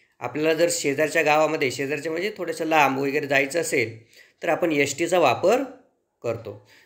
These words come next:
आपल्या शहरामध्ये आणखीन वेगळी सो-, सुविधा आहे आपल्या वाहतुकीसाठी, पीएमटी आहे की नाही,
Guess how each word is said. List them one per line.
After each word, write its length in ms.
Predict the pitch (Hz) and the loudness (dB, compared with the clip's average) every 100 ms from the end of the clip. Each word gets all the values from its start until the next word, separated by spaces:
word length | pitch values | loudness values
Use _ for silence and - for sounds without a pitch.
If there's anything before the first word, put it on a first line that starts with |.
| - | -12
आपल्या 220 | - 190 | 0 0
शहरामध्ये 540 | 196 190 190 208 220 226 | 6 6 6 4 2 0
आणखीन 240 | 226 226 | -2 -4
वेगळी 280 | 233 226 208 | -2 0 0
सो-, 320 | 196 175 - | -2 -4 -4
सुविधा 360 | - 170 160 143 | -6 -4 0 4
आहे 160 | 135 120 | 4 2
आपल्या 240 | 120 139 | 0 0
वाहतुकीसाठी, 640 | 143 127 123 131 127 117 | 0 -2 -8 -10 -12 -14
पीएमटी 580 | 135 - 180 170 139 139 | -16 -2 0 0 0 -2
आहे 80 | 185 | -2
की 80 | 214 | -2
नाही, 220 | 117 | -6